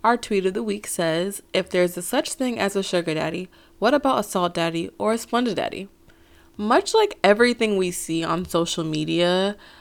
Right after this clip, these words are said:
nobody tells the bad parts of the story, only the good and, like, the luxurious sides. But even in sugaring, there can be not so sweet moments. In response to the tweet of the week,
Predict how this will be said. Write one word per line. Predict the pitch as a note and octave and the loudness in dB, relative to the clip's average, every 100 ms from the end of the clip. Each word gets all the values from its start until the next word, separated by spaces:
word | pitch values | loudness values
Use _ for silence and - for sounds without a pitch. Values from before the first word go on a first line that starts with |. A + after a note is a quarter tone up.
| - | -10
nobody | E3+ E3+ G3 C4+ C#4+ | -2 2 4 6 4
tells | C4+ A3+ G3 | 4 6 6
the | F3+ | 2
bad | D#3 D3 D#3 D#3 | 2 4 4 4
parts | - D3 C#3+ | 4 4 2
of | - C#3 | -2 -2
the | C#3 | -2
story, | - - - - - | -2 -4 -4 -10 0
only | D#3 A3+ C4+ | 4 4 4
the | C4 | 4
good | A3+ F3+ F3 F3 E3+ | 4 6 8 8 6
and, | E3 D3+ | 4 2
like, | D3 D3 | 0 0
the | D3+ | 0
luxurious | C#3+ C#3+ D3 B2 C#2+ - | 0 0 -2 -2 -2 -6
sides. | F#2+ E2+ - - - - - - _ | -6 -6 -8 -12 -20 -20 -20 -20 _
But | F3 A3+ C#4+ G3 D#3+ A3+ C#4 - - | 0 4 6 6 6 4 0 -4 -4
even | D#3 D#3 G3 C#4 | 0 0 0 0
in | D4+ | -2
sugaring, | D#4+ - G#3+ G3 F3+ F3+ F#3+ A#3 - | -2 0 2 2 0 -2 -2 -4 -6
there | F3 E3 | 0 0
can | F3 G3+ | 0 -4
be | A3+ | -2
not | A#3+ F#3 E3+ - | -2 -2 -2 -2
so | F3 | -4
sweet | E3 D#3+ C3+ | -2 -2 -2
moments. | G2 A#1+ G1+ - - - _ - - - - _ - | -4 -6 -10 -12 -12 -12 _ -20 -20 -20 -20 _ 0
In | C#4 F4+ | 4 6
response | D#4+ C4 - G3 F3+ E3+ - | 6 4 4 8 8 6 2
to | E3+ | 0
the | D#3+ | 0
tweet | D#3 D#3+ | 0 0
of | D#3 | 2
the | D3+ | 0
week, | D3+ F3 | 0 -2